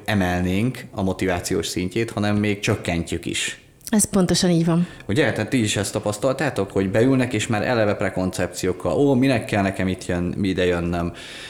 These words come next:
Speaker 1: Jaj, ez nem is tud semmit rólunk. Azt se tudja, hogy, hogy mit kéne nekünk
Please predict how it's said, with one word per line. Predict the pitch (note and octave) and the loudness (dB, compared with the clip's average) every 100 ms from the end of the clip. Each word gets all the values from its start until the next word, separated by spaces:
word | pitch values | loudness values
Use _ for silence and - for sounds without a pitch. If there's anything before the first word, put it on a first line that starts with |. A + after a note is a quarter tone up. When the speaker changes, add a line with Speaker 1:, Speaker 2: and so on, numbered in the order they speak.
| - | -6
Speaker 1:
Jaj, | - E3 | 2 4
ez | C3+ B2 | 6 4
nem | B2+ | 4
is | A2+ - | 2 0
tud | A#2+ A2+ | 0 2
semmit | - A#2 G#2 G2+ F#2+ | 2 2 4 2 2
rólunk. | G2+ G2 F2 F2+ | 2 2 2 0
Azt | C#3 C#3 | 0 0
se | - A#2 | 0 0
tudja, | A2 G2 G2+ | 0 2 2
hogy, | G2+ G2 - | 2 0 -2
hogy | G#2 G2 - D#2 - C#2 E2 F#2 E2 F2 | 0 0 0 -4 -6 -4 -2 -2 0 0
mit | G2+ A#2 | 0 0
kéne | - A2+ G2 F#2+ | -2 2 2 2
nekünk | F#2 - F#2+ F2+ | 0 0 -2 -2